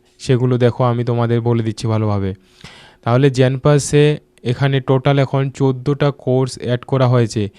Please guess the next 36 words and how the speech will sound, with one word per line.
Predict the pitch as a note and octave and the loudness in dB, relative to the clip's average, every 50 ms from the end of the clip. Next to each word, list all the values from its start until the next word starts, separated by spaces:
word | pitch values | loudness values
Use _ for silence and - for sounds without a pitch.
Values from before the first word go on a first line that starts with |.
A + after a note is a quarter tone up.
| - - - _ - | -20 -20 -16 _ -4
এগুলো | A#2+ B2 B2+ C#3+ C#3+ C#3 | -2 0 0 0 0 0
সব | - - - C#3 C#3+ C3+ B2+ | -2 -2 0 0 0 0 0
ডিগ্রি | A#2+ A2+ C3 C3 C3 C#3 C#3+ | 0 2 4 4 4 4 2
কোর্স, | C#3 - C#3 C3+ C#3 C#3+ C#3 - - - _ _ _ _ _ - | 2 2 2 2 2 2 -2 -6 -14 -18 _ _ _ _ _ -12
বুঝতে | B2+ A#2+ - - D3 | -10 -6 -2 0 2
পারছো? | D3 C#3+ B2+ D3 D3 D3 C#3+ - - - _ _ | 2 2 2 0 -2 -2 -4 -8 -16 -20 _ _
কলেজে | - - B2+ B2 C3 B2+ C3 C#3 | -2 0 2 2 2 2 2 2
আমরা | C3+ C3 C#3 C#3 C3+ | 0 0 0 -2 -2
যেমন | B2+ C3 C3 C3+ C3 C3 C3+ C3 B2 | 0 -2 -2 -2 -2 -2 -4 -2 0
ব্যাচেলর | A#2+ B2 A#2+ C3+ C3 C3+ C3 | 0 0 2 2 2 0 0
ডিগ্রি | A#2+ B2 B2 A#2+ C3 C3 | 0 0 -2 0 0 -2
পড়ি, | B2 C3 B2+ B2+ B2+ | 0 0 0 0 0
তাহলে | B2+ B2+ A#2+ B2 B2 B2+ B2+ | 0 0 0 0 0 0 0
এটা | B2 B2 C3 B2+ - - - | -2 -2 -6 -8 -10 -12 -10
ব্যাচেলর | - A2+ A#2+ A#2+ A#2+ C3+ B2+ C3 B2+ | -4 -2 0 0 0 2 2 2 2
ডিগ্রির | A#2+ A#2+ B2+ A#2+ B2+ C3 C3 | 0 0 -4 -2 -2 -4 -2
মতোই | C3 B2+ B2 A#2+ B2+ B2+ B2 | -2 -4 -2 0 0 2 2
এগুলো | A#2+ A#2+ B2 B2 B2+ B2+ B2+ - _ _ _ _ _ _ _ _ - | 2 0 0 -2 -2 -2 -4 -6 _ _ _ _ _ _ _ _ -6
তুমি | - A#2+ B2 B2 B2 B2 B2 - | -4 -2 0 0 0 -2 -4 -4
ইয়ে | - A#2+ B2 B2 | -2 0 0 2
পাবে, | A#2+ B2+ B2 A#2+ A#2+ B2+ | 2 2 2 2 2 0
সার্টিফিকেট | A#2 - B2+ B2 A#2 B2+ B2 B2+ B2+ B2 A#2+ A#2 | 0 0 0 0 0 0 0 0 0 0 2 2
পাবে। | B2+ A#2+ A#2+ A#2+ B2 B2+ B2 - _ _ _ - - - _ _ _ | 2 0 2 2 0 -2 -2 -6 _ _ _ -20 -20 -20 _ _ _
তা | - A2+ A2+ A2+ - - | -4 -2 -2 -2 -4 -2
এই | A2+ C3 C3 | 0 0 0
কোর্সগুলো | C3 - - C3+ C3 B2+ B2+ B2 C#3+ C#3 C3+ | 0 2 2 2 2 2 0 -2 -2 -2 0
করার | B2+ - C3 C3 C3 | 0 0 0 0 0
সঙ্গে | B2 - C#3 C3+ C3+ | 0 -2 -4 -4 -4
সঙ্গে | B2+ C3+ C3+ C3+ | -4 -4 -4 -4
তোমার | C3 C3+ C3 C3+ C3 | -2 -2 -2 -2 -2
তো | C3 - C3+ | -2 0 0
এগুলো | A#2+ A#2+ B2 C#3 C#3 | 0 0 0 0 -2
প্রফেশনাল | B2 - C3+ A#2 A#2 C3+ B2+ - C#3 C#3+ C#3 C3+ | 0 0 -2 -2 0 -2 -4 -4 -4 -4 -4 -4
কোর্স | C3 - C3+ C3+ C3 A#2 | -4 -2 -2 -2 -2 -2
হচ্ছে। | B2+ B2+ B2 - - C3 C#3+ - | -2 -4 -4 -2 -2 -2 0 0
এবং | - A#2+ B2 C3+ C3 A#2+ B2+ D3 | -2 0 0 0 0 0 -2 -4